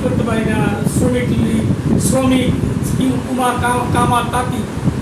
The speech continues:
এদেরকে ধরে এনে আমরা সাংবাদিক বানাই। এরা না পারে লিখতে, না পারে কিছু করতে, এরা করে কি?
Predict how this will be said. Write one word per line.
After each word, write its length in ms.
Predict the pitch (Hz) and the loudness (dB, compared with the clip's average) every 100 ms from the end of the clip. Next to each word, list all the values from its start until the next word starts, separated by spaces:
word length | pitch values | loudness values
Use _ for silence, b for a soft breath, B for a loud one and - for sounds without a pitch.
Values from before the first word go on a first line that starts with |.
| 277 | -2
এদেরকে 240 | 302 285 | 0 2
ধরে 220 | 254 254 | 2 2
এনে 180 | 285 277 | 2 2
আমরা 200 | 262 254 | 2 2
সাংবাদিক 500 | 247 247 233 208 - | 0 0 0 0 0
বানাই। 160 | - - - - - - - - | -2 -4 -2 -2 0 0 0 0
এরা 240 | 285 269 | 0 2
না 160 | 277 277 | 2 2
পারে 140 | 302 302 | 0 2
লিখতে, 240 | 302 - 294 | 0 0 0
না 100 | 277 | 0
পারে 220 | 285 277 | 2 0
কিছু 200 | - - - | 0 -2 -2
করতে, 240 | - - | -2 -2
এরা 200 | - 254 | -2 0
করে 240 | - 262 | 0 0
কি? 200 | 262 - | -2 -2